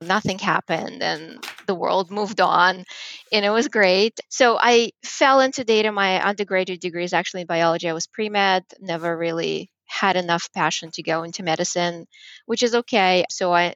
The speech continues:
landed with a junior D B A role. Loved it, absolutely loved it, loved data, loved S Q L Server, ended up going to get a master's degree in software engineering because back then there was no formal education in data,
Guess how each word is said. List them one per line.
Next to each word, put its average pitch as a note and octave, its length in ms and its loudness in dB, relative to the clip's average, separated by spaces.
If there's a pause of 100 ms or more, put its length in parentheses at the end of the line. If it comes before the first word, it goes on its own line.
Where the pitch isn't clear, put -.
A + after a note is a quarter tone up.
landed G3+ 420 0
with F#3+ 200 -6
a F3+ 60 -2
junior G3 380 -8
D G3+ 120 -6
B F3 260 -2
A E3+ 60 -2
role. G3+ 400 -2 (640)
Loved F#3+ 440 2
it, F3+ 100 2
absolutely F3 540 -2
loved E3+ 260 0
it, E3 60 -4
loved D#3+ 240 -4
data, B3+ 260 2
loved E3 240 2
S - 60 -14
Q G3+ 180 -8
L F#3 60 -10
Server, F3 420 -2
ended E3+ 260 -2
up E3 140 0
going E3 520 -4
to F#3+ 80 -8
get E3+ 180 0
a E3+ 40 -4
master's E3+ 380 0
degree E3 220 -6
in D#3+ 40 -4
software D#3+ 320 -2
engineering G3 560 -2 (440)
because F#3+ 240 -4
back F3 240 0
then F3 240 2
there E3 80 0
was E3+ 160 -4
no D#3+ 160 -2
formal D#3 400 -4
education D#3+ 520 -8
in F3 140 -8
data, D#3+ 400 0